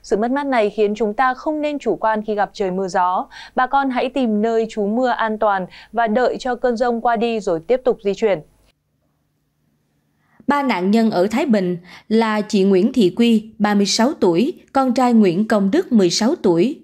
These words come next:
Speaker 2: trú huyện Đông Hưng, ông Nguyễn Bá Trọng, năm mươi tuổi, trú huyện Vũ Thư. Cả ba được cấp cứu lúc hơn mười sáu giờ trong tình trạng ngừng thở, ngừng tim. Ông Nguyễn Tiến Định,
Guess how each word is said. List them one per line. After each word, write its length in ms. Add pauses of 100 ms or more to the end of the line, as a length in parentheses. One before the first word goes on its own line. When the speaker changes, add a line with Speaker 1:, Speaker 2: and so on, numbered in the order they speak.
Speaker 2:
trú 240
huyện 240
Đông 180
Hưng, 280 (300)
ông 280
Nguyễn 260
Bá 140
Trọng, 360
năm 140
mươi 140
tuổi, 280
trú 180
huyện 200
Vũ 180
Thư. 260 (400)
Cả 80
ba 200
được 140
cấp 140 (100)
cứu 180
lúc 200
hơn 220
mười 160
sáu 260
giờ 300
trong 280
tình 200
trạng 220
ngừng 200
thở, 180
ngừng 280
tim. 240 (300)
Ông 260
Nguyễn 320
Tiến 240
Định, 280